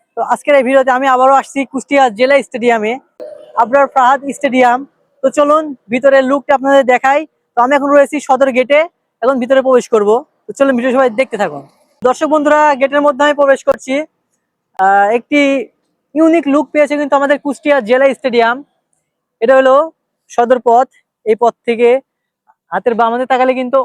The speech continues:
অনেক সুন্দর একটি এই জায়গা দেখা যাচ্ছে, যেটা হলো ওই পাশ দিয়ে যে রাস্তাটি ছিল পুরাতন স্টেডিয়ামে, সেই পাশে হচ্ছে হসপিটাল, অনেক বড় একটি প্রজেক্ট হচ্ছে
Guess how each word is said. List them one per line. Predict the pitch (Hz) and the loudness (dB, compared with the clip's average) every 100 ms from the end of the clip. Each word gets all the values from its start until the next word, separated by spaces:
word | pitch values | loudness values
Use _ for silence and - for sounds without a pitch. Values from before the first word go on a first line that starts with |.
| 240 | -2
অনেক | 311 - | -4 -4
সুন্দর | 294 294 277 269 | -4 -2 2 0
একটি | 254 254 247 247 _ _ _ _ | -2 -4 -4 -4 _ _ _ _
এই | 214 226 226 202 170 | -4 -2 -2 -4 -4
জায়গা | 214 247 247 | 0 2 2
দেখা | 240 240 | 2 2
যাচ্ছে, | 247 - | 0 0
যেটা | 226 233 247 | -2 2 2
হলো | 247 247 247 - | 2 2 0 -2
ওই | 220 | -2
পাশ | 247 214 | -2 -2
দিয়ে | 247 | -2
যে | 247 | 0
রাস্তাটি | 240 - 277 254 | 0 0 -6 -6
ছিল | 262 269 | -2 -2
পুরাতন | - 254 254 | 0 -2 -4
স্টেডিয়ামে, | 240 226 226 220 254 - _ _ _ | -6 -2 -2 -2 -4 -10 _ _ _
সেই | 254 247 | 0 0
পাশে | - 254 262 269 _ _ | 0 2 2 -2 _ _
হচ্ছে | 226 233 262 240 202 | -2 0 0 0 0
হসপিটাল, | 220 254 247 247 262 247 | -2 -2 2 2 0 -2
অনেক | 254 269 | -2 0
বড় | 233 247 | 2 2
একটি | 247 - 233 233 220 _ _ _ | 2 -2 -4 -4 -6 _ _ _
প্রজেক্ট | 247 254 240 | 0 0 0
হচ্ছে | 254 - | -2 0